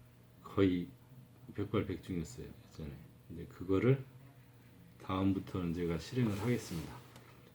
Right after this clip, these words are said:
이거 유력 투 끝나고 나서 잠시 있다가 저 이제 마킹 생각해 볼 때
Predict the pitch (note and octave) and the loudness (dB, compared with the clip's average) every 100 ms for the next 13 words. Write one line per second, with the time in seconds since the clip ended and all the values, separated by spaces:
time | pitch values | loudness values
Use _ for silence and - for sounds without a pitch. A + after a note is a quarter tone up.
0 | G2+ G#2+ A2 A#2+ A#2+ - - - G2+ A2+ | 2 4 10 12 10 6 -12 0 6 8
1 | - - - D#3+ D3 E3 E3+ E3+ C#3 F#2+ | 6 2 0 0 4 4 6 10 10 8
2 | F#2 D3 D#3+ - - - - - - - | 8 8 6 0 -14 -16 -18 -20 -20 -6
3 | G#2+ G#2+ F#2 E2+ - F#2 F2 - F#2 F2+ | -4 -2 -2 -2 0 0 0 -2 0 0
4 | F2 F2+ - - F#2+ C3 C3+ B2 - C#3+ | 2 0 -2 0 0 4 4 4 4 6
5 | B2+ E2 - A#2+ C3 | 6 4 4 6 6